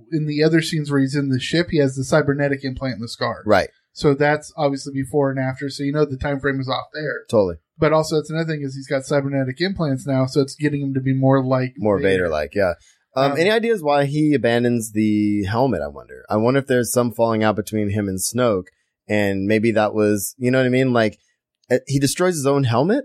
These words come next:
Speaker 2: like, and you see he's not helmeted. He doesn't have the helmet on in that moment where we, where he's shooting, gonna shoot Leia. Um,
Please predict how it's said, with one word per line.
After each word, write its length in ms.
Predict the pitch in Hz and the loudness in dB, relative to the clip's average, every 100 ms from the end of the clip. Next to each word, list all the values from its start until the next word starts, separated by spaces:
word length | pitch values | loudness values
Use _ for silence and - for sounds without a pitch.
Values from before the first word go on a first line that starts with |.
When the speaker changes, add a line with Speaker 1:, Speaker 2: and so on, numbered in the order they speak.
| - | -2
Speaker 2:
like, 360 | 117 117 107 - _ _ _ _ _ - | 0 0 0 -6 _ _ _ _ _ -2
and 300 | 127 127 123 | 0 2 2
you 100 | 120 | 0
see 260 | 117 165 175 | 2 2 2
he's 200 | 127 104 | 2 2
not 220 | 139 160 | 2 2
helmeted. 720 | 131 135 127 110 113 110 110 104 _ - | 2 2 2 2 2 2 2 -2 _ -10
He 120 | 110 | -2
doesn't 220 | 147 160 | 0 2
have 80 | 165 | 0
the 60 | 127 | 2
helmet 260 | 123 113 110 | 2 0 0
on 420 | 123 113 104 101 _ _ _ - | 2 2 0 -4 _ _ _ -2
in 200 | 117 113 | 0 2
that 160 | 104 | 2
moment 320 | 107 113 110 110 | 2 2 0 2
where 160 | 110 | 2
we, 280 | 104 104 87 _ 110 | 2 -2 -4 _ 0
where 160 | 107 | 0
he's 200 | 107 104 | 0 -2
shooting, 520 | - 113 110 107 107 | 0 0 2 2 0
gonna 160 | 107 101 | 0 -2
shoot 280 | - 110 85 | -2 -4 0
Leia. 340 | 95 107 139 - _ _ - | 0 2 0 -4 _ _ -4
Um, 580 | 110 107 101 95 92 | 0 2 0 -2 -8